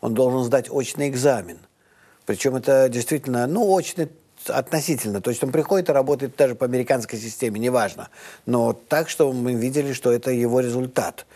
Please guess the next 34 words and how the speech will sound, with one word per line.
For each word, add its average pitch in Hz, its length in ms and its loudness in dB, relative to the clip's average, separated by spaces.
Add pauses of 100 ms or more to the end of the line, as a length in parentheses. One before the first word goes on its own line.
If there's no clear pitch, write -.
(280)
Мы 117 180 0
от-, 107 220 -2
должны 113 380 0
контролировать 131 760 0
очень 120 240 -2
жёстко 107 560 -2 (280)
каждого 104 380 -2
человека, 120 380 -2
потому 110 260 -4
что 101 120 -6
от - 80 -14
каждого 104 320 -4
человека 107 340 -4
в 101 40 -6
интегральном 101 480 -4
обществе - 380 -10 (320)
зависит 104 320 -4
усп-, - 300 -10
успех - 380 -10
общества. - 520 -12 (840)
Здесь 98 320 -4 (140)
мы 92 200 -10
сталкиваемся 95 540 -8
с 92 60 -10
ещё 92 240 -6
одним, 87 500 -10
э, 95 560 -12 (100)
таким 92 380 -12 (380)
очень 92 240 -4
интересным, 95 680 -4 (720)
э, 90 1080 -10
свойством 101 520 -6
этой 92 200 -12
системы, 101 600 -8